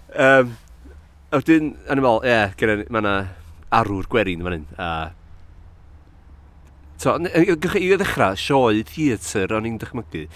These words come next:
a creu band dychmygol o wrestlers, t'mo? <laughs> A creu ryw sioe theatr, ond, yy, Steddfod Llanrwst, dwi'n meddwl, oedd y catalydd i, i tân arni.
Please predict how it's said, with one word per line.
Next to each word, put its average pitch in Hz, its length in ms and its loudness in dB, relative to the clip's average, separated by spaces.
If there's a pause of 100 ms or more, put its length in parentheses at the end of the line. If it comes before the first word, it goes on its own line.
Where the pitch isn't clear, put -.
(180)
a - 120 -10
creu 107 460 0
band 95 680 -4 (580)
dychmygol 90 720 -8 (120)
o 113 180 -6
wrestlers, 95 720 -8 (180)
t'mo? 101 240 -6 (440)
<laughs> - 420 -20
A 101 100 -4
creu 104 220 -4
ryw 95 80 -4
sioe 101 220 -6
theatr, 101 360 -6
ond, 107 320 -4
yy, 110 360 4 (680)
Steddfod 107 600 0
Llanrwst, 117 560 -2
dwi'n 120 80 -4
meddwl, 101 140 0
oedd 90 100 -4
y - 40 -8
catalydd 95 600 -8
i, 92 200 -8 (1300)
i - 140 -20
tân 101 340 -2
arni. 104 280 -2